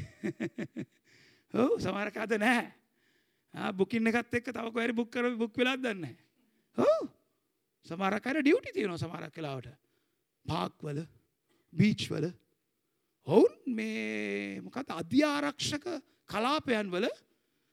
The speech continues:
අ, සිවිල් <laughs> නෑ නෑ ඔවුන් සී අයි ඩී වගේ සේවයන් කරන්නේ. ඔවුන් සාමාන්‍යයෙන් අනිත් අයට පේන්න එහෙම එමෙන්නේ නෑ.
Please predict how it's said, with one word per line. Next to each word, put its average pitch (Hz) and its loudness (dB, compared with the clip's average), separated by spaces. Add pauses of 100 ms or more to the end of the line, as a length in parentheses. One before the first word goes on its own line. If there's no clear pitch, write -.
(200)
අ, 165 -6 (1120)
සිවිල් 330 8 (400)
<laughs> - -18
නෑ - -8
නෑ 254 -6
ඔවුන් 254 2 (180)
සී 254 -2
අයි 302 0
ඩී 311 4
වගේ 330 -2
සේවයන් 302 -4
කරන්නේ. - -10 (480)
ඔවුන් 214 -2
සාමාන්‍යයෙන් 254 0
අනිත් 202 -10
අයට 254 -4
පේන්න 233 0
එහෙම 294 -4
එමෙන්නේ 311 0
නෑ. 359 -6